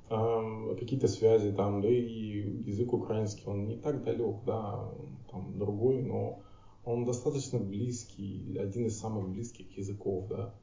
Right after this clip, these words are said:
И вот это все будет разрушено на долгие, долгие, долгие поколения, потому что, ну, ну, это не проходит бесследно,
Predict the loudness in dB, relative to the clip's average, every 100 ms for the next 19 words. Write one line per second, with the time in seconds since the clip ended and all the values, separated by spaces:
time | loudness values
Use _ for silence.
0 | -20 -20 -20 -16 -4 0 2 2 2 4
1 | 4 4 6 6 6 0 0 0 0 2
2 | 2 2 0 2 2 4 4 4 2 2
3 | 4 4 2 -4 0 2 2 0 -6 -6
4 | -6 -4 -2 0 0 -2 -6 -6 -4 -4
5 | -6 -8 -6 -6 -8 -14 -20 -20 -20 -20
6 | -20 -20 -20 -4 2 4 4 4 6 6
7 | 6 4 4 0 -4 0 2 4 4 4
8 | 2 0 -2 2 4 4 2